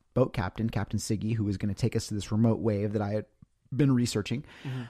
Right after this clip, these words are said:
Speaker 1: We went out there, we got turned around, the storm happened, we ended up somewhere else,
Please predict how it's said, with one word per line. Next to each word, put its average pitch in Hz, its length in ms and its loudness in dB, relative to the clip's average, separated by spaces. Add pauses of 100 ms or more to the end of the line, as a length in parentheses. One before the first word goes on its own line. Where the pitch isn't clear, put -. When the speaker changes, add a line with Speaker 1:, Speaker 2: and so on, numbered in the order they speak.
Speaker 1:
We 139 100 10
went 127 160 6
out 113 180 2
there, 107 200 4
we 117 120 2
got 101 220 -2
turned 117 280 4
around, 107 260 4
the 107 60 2
storm 120 340 2
happened, 107 320 0
we 110 140 2
ended 113 160 6
up - 100 -4
somewhere 104 360 0
else, 120 440 -2